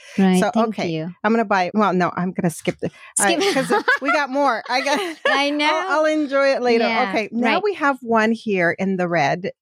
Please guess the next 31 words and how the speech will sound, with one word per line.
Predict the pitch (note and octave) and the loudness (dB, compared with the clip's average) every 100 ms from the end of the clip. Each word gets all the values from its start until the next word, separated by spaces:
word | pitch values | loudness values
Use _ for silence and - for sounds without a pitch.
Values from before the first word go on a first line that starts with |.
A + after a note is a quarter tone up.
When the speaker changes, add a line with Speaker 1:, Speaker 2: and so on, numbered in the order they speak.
| _ _ _ - | _ _ _ -16
Speaker 2:
container | G3 - D#3+ D3+ D#3 | -14 -8 -8 -6 -8
here. | F3+ F#2 F2 A#3 - _ _ _ - | -10 -10 -8 -10 -12 _ _ _ -4
What | C#4 | 0
is | F4+ B3+ F3 | 2 0 -2
this? | F#3+ D#3+ - - - - - - - | 0 0 -4 -12 -12 -12 -12 -14 -10
This | F#3 A3+ | -2 0
Speaker 1:
So | B3 | 0
Speaker 2:
is | - | 0
also | A3 A3 A#3+ A3+ G#3+ G3 | 0 0 0 2 2 0
an | F3+ - | 0 2
almond? | E3+ G3 D4 - _ | 2 4 2 -2 _
Speaker 1:
So | - E4 D4 | -4 -2 0
how | F4 F#4 | 0 0
about | E4+ D4+ G#3 | 2 0 0
this? | G#3 G#3 F#3 - | 2 2 2 -2
Why | A3+ B3+ | -2 0
don't | D4 B3 - | 0 -2 0
you | F4 | 0
try | - A#3 G#3 B3 | 0 0 0 0
this, | G3 E3+ A#3 - - _ _ _ - | 0 0 -2 -6 -14 _ _ _ -10
bite | E3+ G#3 G#3 C4 | -2 0 0 0
it, | D#4+ F4 - | -2 -2 0
and | A3+ A#3 | 2 2
show | - - A3+ G#3 A3 C4 _ - | 0 0 2 2 0 -2 _ -18
how | G3 G#3 G3+ | -6 -2 0
does | A3 B3+ | 0 2
it | D#4+ | 2
look | E4 F4+ | 2 2
from | G4 G4 | 0 2
inside, | D#4+ - F#3+ E3 F#3+ - | 0 2 0 0 -2 -4
Speaker 2:
Okay. | - | -2